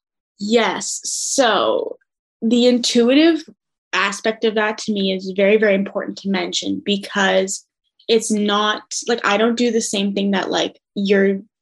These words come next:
you know, everyday mindset coach would do. You know, I feel that the space is very, I don't wanna say, well, it is structured, but it's also very, like, systematic,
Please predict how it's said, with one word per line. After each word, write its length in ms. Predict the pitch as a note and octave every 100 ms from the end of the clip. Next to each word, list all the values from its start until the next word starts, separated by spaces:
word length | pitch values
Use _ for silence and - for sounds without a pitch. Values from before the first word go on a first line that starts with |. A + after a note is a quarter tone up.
| _ _
you 120 | G#3+
know, 140 | F#3+ F3+
everyday 560 | - G3+ G3+ F#3+ F3+
mindset 600 | F#3+ F#3+ F3 F3+ - E3 - -
coach 480 | - C#2+ - - -
would 260 | - F3 F3
do. 240 | C#3+ - -
You 180 | G3+ F#3+
know, 160 | F3+
I 120 | F3+
feel 400 | F#3+ - F#3+ G3+
that 400 | A3 F3+ F3 E3 - - _ _ _ _ _ _ _ _
the 760 | A3 G3+ F#3+ F3+ F3+ - - -
space 960 | - - - F#3+ A3 C#4 - - - - _ _ _ _
is 400 | - A3+ A3+ - -
very, 800 | G3+ A3 A3+ B3+ C4+ C4+ C#4 C4+ _ _ _ _ _ _ _ _
I 80 | A#3+
don't 140 | B3 D4+
wanna 200 | D#4+ E4
say, 520 | - A#3 G#3+ G#3+ G#3
well, 180 | A#3 A#3+
it 140 | B3+
is 280 | B3+ C#4 -
structured, 1120 | - - G#3+ G3 G3 F#3+ - - C4+ D4 A#3+
but 120 | A#3+
it's 160 | A3+ A#3
also 360 | A3 A3 D#4
very, 320 | A#3 A3 G#3+ A3+
like, 240 | G#3+ G3+
systematic, 1300 | - - - - G#3+ - G#3 G3 D3+ F3 A#3 C4+ -